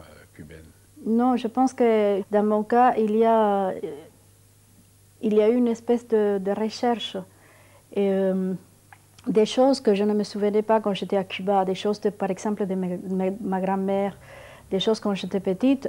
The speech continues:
Speaker 2: en exil, ça ressortit comme ça, c'est une renaissance. Et je pense que ça m'a beaucoup aidé à l'écriture. Par exemple, maintenant, je viens de finir un roman sur mon grand-père,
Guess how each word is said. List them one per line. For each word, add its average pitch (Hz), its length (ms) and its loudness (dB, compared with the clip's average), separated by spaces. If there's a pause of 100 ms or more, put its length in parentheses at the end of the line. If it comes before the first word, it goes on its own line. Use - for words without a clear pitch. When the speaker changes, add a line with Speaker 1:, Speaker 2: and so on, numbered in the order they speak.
Speaker 2:
en 196 120 0
exil, 262 500 -2 (160)
ça - 480 -2 (100)
ressortit 233 480 0
comme 208 200 0
ça, 233 180 2
c'est 220 240 -2
une 196 140 0
renaissance. 226 760 0 (720)
Et 196 220 4
je 202 120 2
pense 233 320 2
que 262 100 0
ça 220 100 -4
m'a 208 100 -2
beaucoup 226 340 -2
aidé 220 200 4
à 214 120 0
l'écriture. 196 580 -6 (520)
Par 190 80 -4
exemple, 214 340 -2
maintenant, 196 360 -2
je 214 100 -4
viens 202 140 -4
de 202 100 -4
finir 208 240 -4
un 190 80 -6
roman 196 200 -4
sur 196 160 -6
mon 190 120 -4
grand-père, 190 520 0